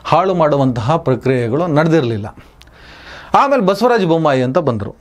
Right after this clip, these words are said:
ಬಸವರಾಜ ಬೊಮ್ಮಾಯಿ ಕಾಲದಲ್ಲಿ ಏನಾಯ್ತು ಅಂತ ನಾನೇನು ಹೇಳಬೇಕಾಗಿಲ್ಲ,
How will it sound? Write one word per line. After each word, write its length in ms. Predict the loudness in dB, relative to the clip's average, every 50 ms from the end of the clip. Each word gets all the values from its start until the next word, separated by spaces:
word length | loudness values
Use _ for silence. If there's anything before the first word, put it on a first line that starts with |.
| _ -4 0
ಬಸವರಾಜ 360 | 0 0 2 4 2 2 2 2
ಬೊಮ್ಮಾಯಿ 340 | 0 0 2 2 2 2 0
ಕಾಲದಲ್ಲಿ 960 | 2 2 2 2 2 2 2 2 2 2 0 0 0 0 0 0 2 2 0 -2 -4 -8 -14 -20 -20 -20 -20 -20 -12 -4 0
ಏನಾಯ್ತು 880 | 2 2 2 2 2 2 2 0 0 -2 0 0 2 2 2 2 2 2
ಅಂತ 200 | 0 0 0 -2
ನಾನೇನು 340 | -2 -2 -2 0 0 0 2
ಹೇಳಬೇಕಾಗಿಲ್ಲ, 580 | 2 2 2 0 0 -2 -2 -4 -4 -6 -8